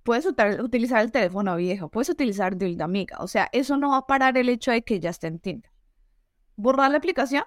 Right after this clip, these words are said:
se puede volver a descargar. Entonces, pienso que en lugar de haber hecho todo eso y crear todo el problema súper grande, más bien decirle como, "Ok, yo entiendo que tú ya te sientes grande,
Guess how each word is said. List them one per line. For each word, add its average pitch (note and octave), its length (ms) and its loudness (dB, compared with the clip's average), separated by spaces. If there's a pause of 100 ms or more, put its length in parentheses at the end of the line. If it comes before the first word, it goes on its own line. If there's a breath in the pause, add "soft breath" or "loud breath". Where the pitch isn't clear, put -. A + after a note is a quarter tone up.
se - 160 -10
puede G3 200 4
volver F#3 180 -2
a C#3 40 0
descargar. - 440 -8 (600)
Entonces, B3 440 -2 (160)
pienso D4 360 0
que F4 120 -2
en C#4+ 140 2
lugar G3+ 560 0 (200)
de A3 180 0
haber G#3+ 200 4
hecho A3+ 240 -2
todo B3 380 0
eso A#3 260 0
y G#3+ 60 0
crear G3 460 0
todo G3+ 180 0
el G#3+ 120 -2
problema F#3 580 -2
súper F#3+ 300 -4
grande, F3+ 460 0 (640)
más A3 160 2
bien G#3 120 0
decirle A3+ 300 0
como, A3 280 -2
"Ok, A#3 180 -6 (840)
yo G#3 220 0
entiendo C#4+ 680 2
que B3+ 120 -2
tú F#3+ 320 -2
ya F3+ 240 2
te G#3 160 -6
sientes G3 380 -4
grande, C#4 680 2